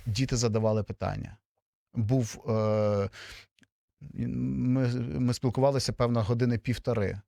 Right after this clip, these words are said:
на цю тему. Е, були волонтери. Е, діти змогли наживо поспілкуватися з нашими героями. Е, це були сльози радості, це були <laughs> сльози. Валерій роз-, розповідав такі історії, де, ну, це від,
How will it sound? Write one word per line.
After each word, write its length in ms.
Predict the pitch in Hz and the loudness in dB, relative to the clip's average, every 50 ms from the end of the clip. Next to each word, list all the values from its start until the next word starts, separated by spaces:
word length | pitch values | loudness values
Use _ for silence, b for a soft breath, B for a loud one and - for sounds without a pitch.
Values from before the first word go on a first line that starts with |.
| _ _ | _ _
на 100 | 113 110 | -4 -4
цю 180 | - - 123 104 | -2 -2 -4 -4
тему. 460 | - 117 117 123 135 143 139 147 - B B B B B - | -2 0 0 0 0 0 -2 -4 -6 B B B B B 0
Е, 380 | 113 107 107 107 107 107 107 107 | 2 2 4 4 2 2 2 2
були 280 | 104 110 127 127 120 | 2 4 4 4 4
волонтери. 680 | 117 107 117 107 107 107 98 - 95 87 87 - - - - _ _ _ _ _ _ _ _ _ _ _ _ _ | 2 2 2 0 0 0 0 0 -2 -2 -2 -2 -6 -8 -12 _ _ _ _ _ _ _ _ _ _ _ _ _
Е, 280 | 107 107 104 101 98 95 | -2 0 0 0 0 0
діти 320 | 95 98 123 123 - 127 | 0 0 0 0 0 -2
змогли 360 | 107 95 117 120 101 110 117 113 | 0 0 0 0 2 2 2 2
наживо 420 | 104 113 120 120 - 120 113 104 | 4 4 4 2 2 2 0 -2
поспілкуватися 760 | - - 104 - - 107 92 - 107 117 123 - - - 120 | -2 -4 -6 -4 -4 -4 -2 0 0 0 0 -2 -4 -4 -2
з 80 | 104 98 | -2 0
нашими 380 | 110 107 104 - - 110 107 | 0 0 0 0 0 0 0
героями. 600 | 101 110 117 117 113 104 95 87 - 95 98 98 - B B B B B 113 B - | 0 2 2 2 2 2 0 -2 -2 -4 -6 -8 -8 B B B B B -10 B -2
Е, 680 | 104 104 101 98 95 98 98 95 95 95 95 92 92 95 | 0 2 2 2 2 2 2 2 2 2 2 0 0 -2
це 160 | 95 - - | -2 0 0
були 220 | 113 107 117 120 120 | 0 2 2 2 2
сльози 360 | - - 127 123 117 127 131 | 0 0 0 2 2 2 2
радості, 460 | 113 92 85 85 90 85 - - - - | 2 2 0 -2 -4 -6 -8 -8 -6 -4
це 140 | - - | -2 0
були 160 | 113 107 104 92 87 85 | 0 2 0 0 0 -2
<laughs> 100 | 85 82 | -4 -4
сльози. 560 | - - - 107 110 123 120 107 110 110 123 - | -6 -6 -4 -2 0 0 0 0 -2 -4 -6 -8
Валерій 480 | 131 139 - 113 113 120 123 120 123 | -8 -4 -2 0 2 4 4 4 4
роз-, 320 | 120 120 - - - - - | 2 2 0 -2 -4 -2 -2
розповідав 480 | 123 117 - 123 117 117 110 131 117 | -2 0 0 0 0 2 2 2 2
такі 240 | - 123 - - 120 | 0 -2 -2 -2 -2
історії, 440 | 110 - - - 120 139 156 151 127 | -2 0 0 0 0 2 2 2 2
де, 300 | 107 110 110 107 104 92 B B B - | 2 2 2 2 2 0 B B B -4
ну, 100 | 117 101 | -2 -2
це 180 | - - 120 | 0 2 2
від, 220 | 110 117 110 - | 2 2 0 -2